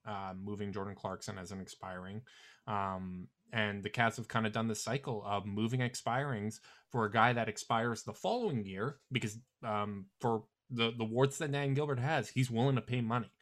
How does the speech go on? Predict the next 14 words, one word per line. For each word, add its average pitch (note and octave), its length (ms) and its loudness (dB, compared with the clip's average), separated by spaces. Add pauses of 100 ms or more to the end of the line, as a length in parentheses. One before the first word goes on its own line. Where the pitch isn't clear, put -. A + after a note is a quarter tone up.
(400)
And G#2 180 0
they've A2 140 0
taken B2+ 300 2
on C3+ 180 6
salary, G2+ 640 -4 (240)
uh, F#2+ 220 -4
to - 120 -10
get G#2+ 240 -2
those C3+ 220 0
picks, A2 480 -6
and A2 160 2
then A2+ 80 4
they A2 100 4
flip - 460 -6